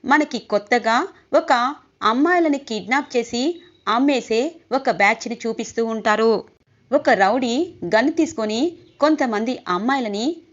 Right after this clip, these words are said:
కిడ్నాప్ చేసి వాళ్ళకి వార్నింగ్ ఇస్తూ ఉంటారు. "చూడండి, మీరు ఎంత ఏడ్చినా మీరు ఇళ్ళకి వెళ్ళరు.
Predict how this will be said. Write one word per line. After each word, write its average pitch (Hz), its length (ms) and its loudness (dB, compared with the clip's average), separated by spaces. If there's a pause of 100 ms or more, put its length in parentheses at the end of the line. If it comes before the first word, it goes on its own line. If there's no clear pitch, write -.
కిడ్నాప్ 240 480 -4
చేసి 247 400 -2 (460)
వాళ్ళకి 277 340 2
వార్నింగ్ 233 440 2
ఇస్తూ 240 260 -2
ఉంటారు. 226 540 0 (340)
"చూడండి, 233 480 2 (240)
మీరు 262 140 0
ఎంత 190 440 -2
ఏడ్చినా 220 640 -2 (280)
మీరు 294 140 2
ఇళ్ళకి 240 640 -2 (160)
వెళ్ళరు. 220 500 2